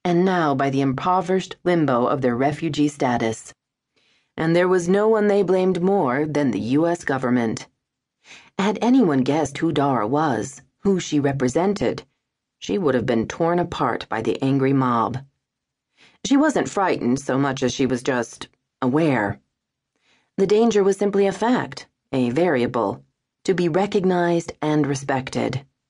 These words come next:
Finally, she recognized the makeshift storefront from the satellite imagery. Her target. The front door was locked, but she had expected that. There was a small street-level window on the back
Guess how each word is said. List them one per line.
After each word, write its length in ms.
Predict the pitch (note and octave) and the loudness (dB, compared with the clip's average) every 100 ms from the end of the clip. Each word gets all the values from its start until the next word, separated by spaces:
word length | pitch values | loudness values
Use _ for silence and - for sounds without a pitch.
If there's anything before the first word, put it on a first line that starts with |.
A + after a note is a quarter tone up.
| _ _ _ _ _ _ | _ _ _ _ _ _
Finally, 720 | - B2+ A#2 A2+ A2+ A#2+ - _ _ _ _ _ _ _ - | -2 0 2 0 -2 -4 -6 _ _ _ _ _ _ _ -4
she 140 | G#3 | 2
recognized 720 | F#3 F#3 D#3+ C3+ B2+ B2 - | 2 2 2 2 2 0 -2
the 100 | - | 0
makeshift 420 | C3+ B2 - B2+ - | 0 0 0 -4 -4
storefront 640 | - C3 G#2 - A2 C#3 | -4 -2 -2 -2 -4 -4
from 200 | C#3 B2 | -2 -2
the 100 | A#2+ | -2
satellite 500 | - C3 B2 A#2+ - | -2 -2 -2 -2 -2
imagery. 520 | C#3+ C#3 B2 B2 A2+ - _ _ _ _ _ | -2 0 0 0 -2 -6 _ _ _ _ _
Her 120 | C3 | -4
target. 540 | C3+ D3 C#3+ B2 B2+ - _ _ _ _ _ _ - | 0 0 0 -2 -4 -16 _ _ _ _ _ _ -6
The 80 | D#3+ | -2
front 220 | A3+ C4 | 0 2
door 180 | A3 G3 | 2 2
was 160 | F#3+ | 2
locked, 500 | D#3 C3 G#2 - - _ _ | 2 2 -2 -8 -18 _ _
but 200 | E3 C#3+ | -2 -2
she 140 | - G#2+ | -2 -4
had 80 | |
expected 460 | G#2+ - C3 B2+ A2+ | -4 -4 -4 -2 -2
that. 320 | C3 B2+ B2+ _ _ _ _ _ _ - _ | -2 -2 -6 _ _ _ _ _ _ -20 _
There 140 | G3 F#3+ | 0 2
was 160 | G3 F3+ | 2 0
a 60 | |
small 420 | F3 G#3 G#3+ A#3+ | -2 0 2 2
street-level 600 | B3+ - G3+ - D#3+ E3+ | 0 0 0 0 2 2
window 420 | D3 B2+ A#2 A#2 D3+ | 2 2 2 0 2
on 100 | C#3 | 0
the 100 | A#2+ | 0
back 320 | C#3 C#3+ | -2 -4